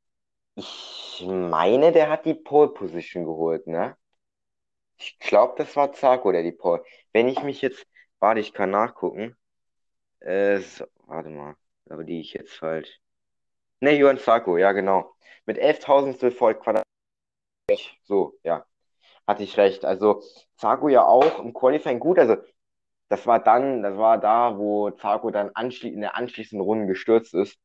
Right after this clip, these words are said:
und somit gelbe Flaggen ausgelöst hat und somit sich keiner mehr wirklich verbessern konnte. Ähm, also Zarco kann die Strecke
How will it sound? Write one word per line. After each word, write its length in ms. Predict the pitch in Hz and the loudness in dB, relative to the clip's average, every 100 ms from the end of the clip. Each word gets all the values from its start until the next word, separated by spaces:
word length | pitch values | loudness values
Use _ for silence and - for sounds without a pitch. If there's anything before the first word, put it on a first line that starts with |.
| _ _ _ | _ _ _
und 140 | 101 | -6
somit 240 | 101 113 104 | -2 -2 2
gelbe 180 | 104 101 | 2 2
Flaggen 300 | 117 120 113 | 2 2 2
ausgelöst 500 | 113 - 113 110 123 | -2 0 0 0 0
hat 100 | - | -4
und 100 | 95 | -2
somit 280 | 107 101 | 0 -2
sich 200 | - 98 - | -6 -14 -6
keiner 220 | 104 95 | -6 -4
mehr 280 | 95 92 - | -2 -4 -6
wirklich 260 | 98 98 90 | -10 -10 -8
verbessern 400 | 92 87 - 69 | -6 -6 -6 -14
konnte. 300 | - - 69 _ _ _ _ _ _ _ _ _ - | -20 -20 -20 _ _ _ _ _ _ _ _ _ -2
Ähm, 520 | 104 107 107 110 101 _ _ _ _ _ _ _ _ - | 2 4 2 0 -6 _ _ _ _ _ _ _ _ -4
also 160 | 101 | -4
Zarco 280 | - 104 95 | -2 -4 -4
kann 240 | - 113 | -2 -2
die 40 | - | -2
Strecke 560 | - 85 80 104 127 | -4 -4 2 2 0